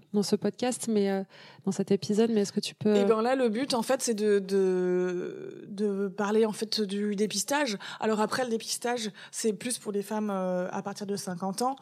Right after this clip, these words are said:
Speaker 2: mais le but, c'est sensibiliser, en fait, euh, ben, sur le cancer du sein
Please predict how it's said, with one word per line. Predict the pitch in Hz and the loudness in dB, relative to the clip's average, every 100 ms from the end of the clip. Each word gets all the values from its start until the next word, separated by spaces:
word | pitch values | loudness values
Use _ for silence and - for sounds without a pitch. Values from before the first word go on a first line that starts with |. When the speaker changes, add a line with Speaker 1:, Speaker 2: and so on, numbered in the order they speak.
| - - 226 | -14 -8 2
Speaker 2:
mais | 233 | 4
le | 233 | 4
but, | 247 | 0
c'est | 285 | -2
sensibiliser, | 247 233 - 220 214 214 226 | -2 -4 -4 -4 -2 -2 0
en | 214 | -2
fait, | 202 226 208 | -4 -6 -4
euh, | 185 180 175 175 | -2 0 -2 -4
ben, | 175 175 170 175 180 | -4 -2 -4 -6 -8
sur | - 196 185 | -10 -6 -4
le | 185 | -4
cancer | 190 185 180 | -6 -8 -8
du | 175 | -6
sein | 247 320 | -4 -6